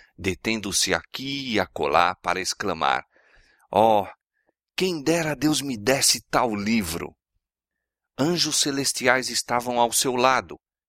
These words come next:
e raios de luz procedentes do trono de Deus traziam-lhe à compreensão os tesouros da verdade. Sempre temera ofender a Deus, mas agora a profunda convicção de seu estado pecaminoso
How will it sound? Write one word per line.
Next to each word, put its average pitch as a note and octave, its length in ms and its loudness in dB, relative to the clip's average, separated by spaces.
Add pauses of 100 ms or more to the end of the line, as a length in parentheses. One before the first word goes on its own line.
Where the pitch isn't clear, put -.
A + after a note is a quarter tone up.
e G2+ 120 2
raios A#2 460 0
de G#2+ 140 -12
luz B2 260 -10
procedentes F2+ 800 -8
do E2+ 140 -10
trono F2 360 -4
de D#2 140 -8
Deus A2 400 2 (420)
traziam-lhe D#3 880 -2
à B2 140 2
compreensão A#2+ 920 -2
os A#2 160 -2
tesouros G2 560 0
da F#2 120 4
verdade. F2+ 680 -2 (720)
Sempre G#3+ 540 0
temera A#2+ 540 2
ofender A2+ 500 0
a B2 100 2
Deus, G#2 500 2 (320)
mas D#2 240 -4
agora E2+ 540 2 (280)
a G2+ 120 -4
profunda D3+ 880 -2
convicção B2 880 -4
de G2+ 100 -8
seu G2+ 260 -2
estado F#2 480 0
pecaminoso F#2+ 840 -2